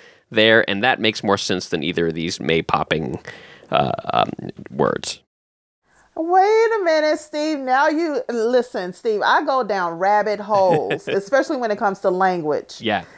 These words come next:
Speaker 2: Because as soon as you said that, I thought about a place in, 'cause I used to live in Venezuela, a place that was named after the fruit, but it, and the name kinda sounded like what you just said,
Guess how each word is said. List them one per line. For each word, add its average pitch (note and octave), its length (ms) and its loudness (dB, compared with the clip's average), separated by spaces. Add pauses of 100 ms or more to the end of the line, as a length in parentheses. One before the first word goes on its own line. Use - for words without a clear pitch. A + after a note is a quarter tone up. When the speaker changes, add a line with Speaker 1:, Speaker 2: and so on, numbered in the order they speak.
(160)
Speaker 2:
Because B3+ 320 4
as B3+ 140 -2
soon F#4+ 320 -2
as E4+ 80 -6
you D4+ 80 0
said C#4 480 0
that, F#3 340 2
I G#3 140 2
thought G#3+ 360 2
about F3+ 680 2
a E3+ 120 2
place A#3+ 800 0
in, F#3 240 -6
'cause G3 180 -6
I F3+ 100 6
used G3+ 200 -2
to D#4+ 80 0
live D4 160 0
in C4+ 140 -4
Venezuela, G3 680 0
a F3 100 4
place B3 580 0 (320)
that A3+ 140 4
was G#3 220 2
named C4 520 -2 (120)
after G3+ 840 2 (280)
the F#3 540 6
fruit, F#3+ 680 0
but G3+ 320 4
it, - 320 0
and A3 160 2
the G#3+ 80 2
name B3 400 -2
kinda A#3 320 0
sounded A3+ 640 0
like G3+ 240 4
what G#3+ 220 -2
you A3+ 80 -6
just F#3 260 -6
said, G#3 420 2